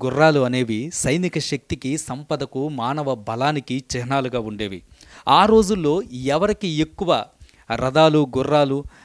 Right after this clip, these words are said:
సైనిక బలం ఉంటుందో ఆ రాజ్యాన్నే బలమైన రాజ్యముగా, గొప్ప రాజ్యంగా గుర్తించేవారు.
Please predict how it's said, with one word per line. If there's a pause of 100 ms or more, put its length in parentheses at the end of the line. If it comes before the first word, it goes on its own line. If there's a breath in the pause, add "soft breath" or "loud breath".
(120 loud breath)
సైనిక
బలం
ఉంటుందో (520 soft breath)
ఆ
రాజ్యాన్నే
బలమైన
రాజ్యముగా,
గొప్ప
రాజ్యంగా
గుర్తించేవారు.